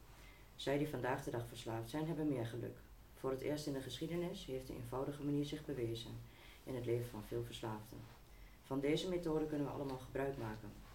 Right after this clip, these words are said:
Dit is een eenvoudig, spiritueel, niet-religieus programma, bekend onder de naam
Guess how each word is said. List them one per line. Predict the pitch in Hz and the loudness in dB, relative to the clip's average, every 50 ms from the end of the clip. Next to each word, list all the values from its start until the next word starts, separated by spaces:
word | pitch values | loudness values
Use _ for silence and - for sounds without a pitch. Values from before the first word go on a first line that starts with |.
| - - | -10 -6
Dit | - 131 | -4 -4
is | 131 123 | -2 -2
een | 127 - | -2 -2
eenvoudig, | - 131 117 - 139 147 160 170 175 170 | -2 -2 -2 0 2 2 2 2 0 -2
spiritueel, | - - - 147 151 151 - - 131 131 127 123 127 131 | -4 -4 -2 -2 -2 -2 -2 -2 0 0 0 0 -2 -4
niet-religieus | 135 139 139 135 135 123 120 117 120 120 117 | -4 -4 -2 -2 -2 -2 -2 -2 -2 -2 -2
programma, | 117 - 113 110 - - 127 135 127 110 107 120 - - - - - - - - | -4 -4 -6 -6 -6 -4 -2 -2 -2 -2 -4 -4 -6 -10 -12 -14 -14 -12 -10 -6
bekend | - 117 143 147 151 143 | -2 2 2 4 2 2
onder | - 123 117 113 | 0 0 -2 0
de | 110 113 | 0 0
naam | 113 113 113 113 117 117 | 0 0 0 0 0 -2